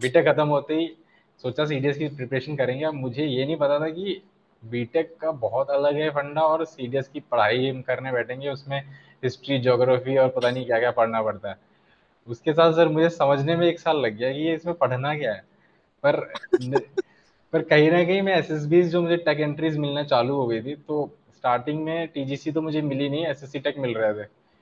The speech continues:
एसएससी टेक में जा रहा था, दो सौ, दो सौ बंदे में स्क्रीन इन भी हो रहा था। तो मुझे ऐसे था कि, अ, ब-,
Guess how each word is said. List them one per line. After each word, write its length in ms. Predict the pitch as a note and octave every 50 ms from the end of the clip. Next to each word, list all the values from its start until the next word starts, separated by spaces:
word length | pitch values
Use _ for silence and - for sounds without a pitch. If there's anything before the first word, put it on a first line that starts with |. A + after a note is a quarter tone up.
| _ _ _ _ - A2
एसएससी 300 | G#2+ C#3 C#3 C3+ D3+ C#3
टेक 180 | C#3+ C#3+ C3+
में 160 | C3+ D3 D3 C3+
जा 200 | B2+ B2 A#2+ A#2+
रहा 180 | B2+ B2+ B2+
था, 220 | B2+ C3 C3 B2+ A#2+
दो 160 | A2+ B2+ A#2+
सौ, 140 | B2 C#3+ B2+
दो 120 | C3 C3
सौ 120 | C3+ D3
बंदे 260 | C3 B2+ C3 C3 C#3 C#3
में 100 | D3 D3
स्क्रीन 320 | C#3+ - C#3 C3+ C3 C#3+
इन 140 | D3 D3 D3
भी 80 | D3+
हो 140 | D3 C3 A2+
रहा 160 | A2 G#2+ G#2
था। 220 | G2+ G2+ G2 - _ _ _ _ -
तो 140 | A#2+ A#2+ A#2+
मुझे 320 | A#2+ A#2+ B2 B2 B2 C#3+
ऐसे 260 | C#3+ C#3 B2+ - C#3+ C3+
था 100 | C3+ C#3
कि, 180 | C#3 D#3 D#3+ D3 - - - - - - - - - - A2
अ, 220 | G#2+ A2 A2+ A2+
ब-, 400 | A2 F#2+ D#2+ G2+ G2+ G#2 F#2 D#2